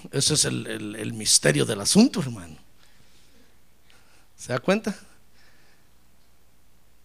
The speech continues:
Si usted dijera, "Bueno, salvo, siempre salvo", entonces yo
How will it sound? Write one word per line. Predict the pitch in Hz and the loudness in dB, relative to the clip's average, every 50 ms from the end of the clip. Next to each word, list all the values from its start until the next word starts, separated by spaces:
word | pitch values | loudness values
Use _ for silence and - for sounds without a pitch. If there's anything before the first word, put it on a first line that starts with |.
| - - - - - - - - - - - | -20 -20 -20 -20 -20 -20 -20 -20 -20 -20 -16
Si | - - - | -10 -2 0
usted | 208 202 - 294 320 | 0 2 2 2 2
dijera, | 311 269 - 294 320 311 | 2 2 4 6 6 6
"Bueno, | 294 247 247 294 302 294 277 254 226 214 208 | 8 8 8 8 8 8 4 0 -2 -4 -6
salvo, | - - - 247 277 269 247 226 | -4 2 4 4 4 4 0 0
siempre | - - 226 226 220 - 214 | 2 4 2 2 2 2 4
salvo", | 196 - 285 294 311 302 294 247 | 6 8 8 8 8 8 6 4
entonces | 226 185 240 247 208 226 220 160 | 4 4 2 2 4 2 0 4
yo | 160 208 220 220 202 - | 6 8 8 8 6 4